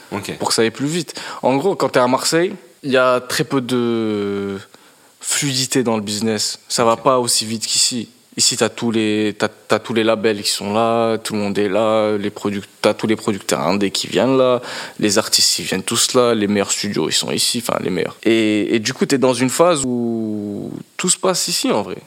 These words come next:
Speaker 1: Hmm.
Speaker 2: Enfin, le, le gros du truc se passe ici. Et, et moi, je suis pas artiste où j'ai besoin d'être, euh, dans ma zone, et cetera, et cetera, représenter ma zone, et cetera, et cetera. Moi,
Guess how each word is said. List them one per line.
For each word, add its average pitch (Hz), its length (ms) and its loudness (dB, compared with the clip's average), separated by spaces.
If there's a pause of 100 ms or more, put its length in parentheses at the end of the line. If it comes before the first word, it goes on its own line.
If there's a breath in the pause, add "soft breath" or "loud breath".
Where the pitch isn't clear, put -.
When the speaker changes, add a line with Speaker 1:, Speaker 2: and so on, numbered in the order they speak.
(200)
Speaker 1:
Hmm. 101 100 0
Speaker 2:
Enfin, 123 200 4
le, 120 120 0
le 135 260 2
gros 170 380 2
du 185 140 -2
truc - 240 -2
se 165 80 -2
passe 156 260 0
ici. - 320 -2 (720 loud breath)
Et, 113 640 2 (140)
et 120 80 2
moi, 170 160 2
je - 80 -2
suis 139 100 -2
pas 196 220 4
artiste - 480 -2
où 123 80 -2
j'ai 117 140 0
besoin 117 360 2
d'être, 113 360 0
euh, 110 480 2 (1000)
dans 110 200 2
ma 110 200 2
zone, 117 440 2
et 107 80 -2
cetera, 110 420 0
et 101 40 -4
cetera, 110 560 2
représenter 107 560 -4
ma 107 160 0
zone, 107 320 0
et 98 80 -4
cetera, 92 320 -2
et 104 60 -4
cetera. 101 300 -4
Moi, 92 60 -8